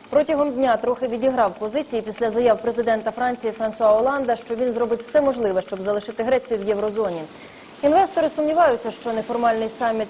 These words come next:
Є С ухвалить хоч якісь рішення, які привнесуть спокій на ринки. Експерти прогнозують подальше падіння євро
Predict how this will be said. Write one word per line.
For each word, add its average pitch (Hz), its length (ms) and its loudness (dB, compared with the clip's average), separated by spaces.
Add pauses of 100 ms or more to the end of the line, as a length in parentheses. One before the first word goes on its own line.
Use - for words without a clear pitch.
Є 233 140 2
С 185 260 -2
ухвалить 233 520 0
хоч 240 240 -8
якісь 240 420 -4
рішення, 247 340 -2
які 196 180 -2
привнесуть 220 520 -4
спокій 214 360 -4
на 196 140 0
ринки. 185 320 -4 (360)
Експерти 262 460 2
прогнозують 240 600 -2
подальше 233 420 2
падіння 208 380 -2
євро 277 380 2